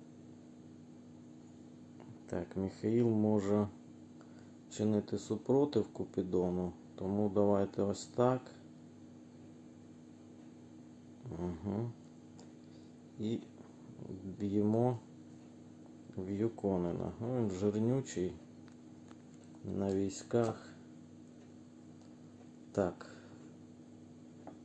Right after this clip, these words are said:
Скільки в нас червоних? Раз, два, три, чотири, п'ять, шість, сім. Не вистачить.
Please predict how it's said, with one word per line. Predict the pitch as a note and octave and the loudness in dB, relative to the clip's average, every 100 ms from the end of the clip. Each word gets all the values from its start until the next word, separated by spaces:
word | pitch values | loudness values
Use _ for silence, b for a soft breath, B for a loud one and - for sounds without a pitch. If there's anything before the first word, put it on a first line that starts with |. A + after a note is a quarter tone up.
| - - - - - - | -20 -20 -20 -18 -18 -16
Скільки | - G#2+ G2+ G2 | -6 -2 0 2
в | |
нас | G2+ G2+ | 4 2
червоних? | - G#2 G#2+ C3 A2+ F#2+ - | 0 0 2 4 4 2 -2
Раз, | F2+ | -2
два, | F2+ F#2 | -2 -2
три, | - | -4
чотири, | F#2+ G2+ - G2+ | -6 -6 -2 -2
п'ять, | - G2 | 0 -2
шість, | - G2+ - | -2 -6 -6
сім. | - F#2+ F2 B B B B B B B B B B B B B B - - | -4 -2 -2 B B B B B B B B B B B B B B -8 4
Не | A#2 | 6
вистачить. | C#3+ B2+ A2+ - G#2 - F2+ - - | 8 8 6 4 0 0 -2 -2 -4